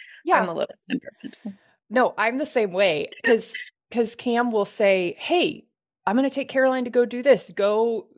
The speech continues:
Speaker 1: play catch up in your office or whatever." And I, but then I feel bad. Like, why does that happen?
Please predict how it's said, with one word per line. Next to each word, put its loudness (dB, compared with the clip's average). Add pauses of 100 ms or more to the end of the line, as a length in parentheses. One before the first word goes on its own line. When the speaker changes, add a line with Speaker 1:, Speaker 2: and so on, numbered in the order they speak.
(160)
Speaker 1:
play 6
catch -2
up 0
in -4
your -4
office 2
or 0
whatever." 2 (560)
And 2
I, 0 (340)
but -2
then 2
I 2
feel 4
bad. -2 (320)
Like, 4
why 0
does -2
that 0
happen? 0